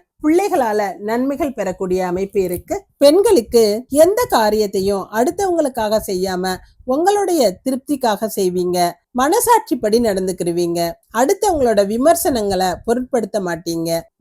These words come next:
மாணவர்களுக்கு சொந்த விஷயங்களுக்கு அதிகமா உழைக்க வேண்டி வரலாங்க. சிலர் கற்ற கல்வியால உயர்வடைவீங்க. சிறப்பான நல்ல நாள்னே சொல்லலாம். மிருகசீரிட நட்சத்திரக்காரங்க சூரிய நமஸ்காரம் செஞ்சு காரியங்களை தொடங்குறது சிறப்பா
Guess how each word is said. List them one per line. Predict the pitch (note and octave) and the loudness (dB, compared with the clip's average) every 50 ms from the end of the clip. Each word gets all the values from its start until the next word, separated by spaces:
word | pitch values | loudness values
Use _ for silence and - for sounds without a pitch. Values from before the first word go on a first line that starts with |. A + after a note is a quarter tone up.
| A#3 A#3+ | 0 2
மாணவர்களுக்கு | C4+ D4+ F#4+ G#4+ G#4 F4+ C4 C4 G3 F3+ F3 - - G3+ F#3 F#3 A3 - - _ _ - - E4 | 2 2 2 2 0 -2 -2 -2 -2 -2 -2 -2 -2 0 0 0 -2 -4 -12 _ _ 0 4 4
சொந்த | E4+ F4+ G#4+ A4+ B4 A4+ C#4+ G#3 | 6 6 6 4 2 0 0 -2
விஷயங்களுக்கு | F#3+ - A#3+ A#3 A3 G#3 G3 F#3 F3+ F3+ - G3 F3+ - - - - A3 | -2 0 0 0 0 0 0 -2 -2 -2 -4 -4 -4 -4 -6 -6 -4 -2
அதிகமா | B3 D4 F4+ F4 E4 G4 F4+ E4+ E4+ F4 E4 B3 | 2 2 2 2 2 2 2 2 2 2 2 2
உழைக்க | G#3 F#3+ G3+ G#3 - A#3+ A3+ G#3+ | 0 0 0 0 0 -2 -2 0
வேண்டி | G#3+ G#3+ A3 A3+ G3 | -2 -2 -2 -2 -2
வரலாங்க. | F3+ F3 F3 F3 E3+ E3+ E3 E3 E3+ E3+ E3+ E3+ - _ _ _ - - | -2 -2 0 0 -2 -2 -2 -2 0 0 0 -2 -6 _ _ _ -8 -2
சிலர் | - A#3 A3+ G#3 G3+ - - | 2 4 4 4 4 2 0
கற்ற | A#3 A#3+ A#3 - - F#4+ F#4 - - | 0 0 0 -2 -4 -4 -2 -2 -2
கல்வியால | F#3 F#3 F#3 F#3+ G3+ G3+ F#3+ F3+ F3+ F3+ F3+ E3+ - - - G#3 | -2 -2 0 0 0 0 2 2 0 0 -2 -4 -4 -8 -8 -4
உயர்வடைவீங்க. | G#3 G#3 G#3+ G3+ G3 F#3+ E3+ F3 E3 E3 E3 E3 E3 E3 E3+ E3+ E3+ - _ - - | 0 2 2 2 2 0 -4 -4 -4 -4 -4 -4 -4 -2 -2 -2 -2 -4 _ -12 -6
சிறப்பான | - D#4 F4+ G4+ G#4 - F4 C#4 A#3+ A#3+ A#3 A3 F#3 - - - G3 G3+ | -2 0 0 0 0 0 0 -2 0 0 -2 -2 -4 -6 -10 -10 -6 -4
நல்ல | A3 A#3 C4 D4+ D#4+ C#4 A3+ | -2 -2 0 0 0 -2 -2
நாள்னே | G3 F#3 F3+ F3 F3+ F#3+ F#3+ - - | -4 -2 -2 -2 -2 -2 -4 -6 -6
சொல்லலாம். | E3+ E3 D#3+ E3 F3+ A3+ - - - - _ C#4 | -6 -4 -4 -4 -4 -4 -6 -8 -10 -8 _ 0
மிருகசீரிட | D4+ F4+ F#4+ A4 A#4 - G4 G4 F#4 F4 E4 E4+ D#4 A#3 | 2 2 4 4 4 6 6 6 6 4 2 2 0 0
நட்சத்திரக்காரங்க | G3 G3 - G#3 G3+ G#3 G#3 F#3+ - F3+ E3+ E3+ F3 F3 F3+ F3+ F3+ F#3+ - | -2 -2 -4 -6 -4 -4 -4 -4 -2 -4 -4 -4 -4 -4 -4 -6 -6 -8 -4
சூரிய | - D#4+ F4 F#4 F#4+ F#4+ F#4+ F4+ | -2 0 2 2 2 2 0 0
நமஸ்காரம் | C#4+ A#3+ A3 G#3 - - A#3 G#3+ G#3+ G#3+ A3+ - | 0 0 -2 -4 -2 -2 -2 -2 -2 -2 -4 -4
செஞ்சு | G3+ F#3 F3 G3 G3 A3 | -6 -4 -4 -4 -2 0
காரியங்களை | G#3+ G#3+ A3 G#3+ G#3+ G#3 G#3 G#3 G3+ G#3 | 0 0 0 0 -2 -2 -2 -4 -4 -4
தொடங்குறது | F#3 F3+ F3 F3 F3 F3 E3+ F#3 F3+ E3+ - - | -6 -6 -6 -6 -6 -6 -4 -4 -4 -4 -6 -8
சிறப்பா | F#3+ F3 - - - F3 | -8 -8 -8 -6 -6 -6